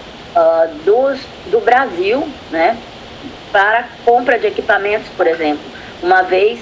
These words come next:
que cada estado tem que fazer a sua própria negociação e com-,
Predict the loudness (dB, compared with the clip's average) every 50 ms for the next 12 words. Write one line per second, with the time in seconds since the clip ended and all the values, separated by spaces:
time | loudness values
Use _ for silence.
0 | -12 -4 0 0 2 2 2 0 -2 -8 -14 -8 -2 0 0 0 0 0 -2 -4
1 | -6 -4 -2 0 0 2 2 0 0 -2 -2 -2 -4 -4 0 2 2 2 4 2
2 | 0 0 2 2 0 0 2 2 2 2 2 2 0 0 2 2 2 2 0 -2
3 | 0 0 0 0 0 0 -2 0 2 2 4 2 2 0 -2 -4 -8 -12 -16 -18
4 | -18 -18 -18 -18 -18 -10 -6 -4 -4 -4 -2 0 2 4 4 2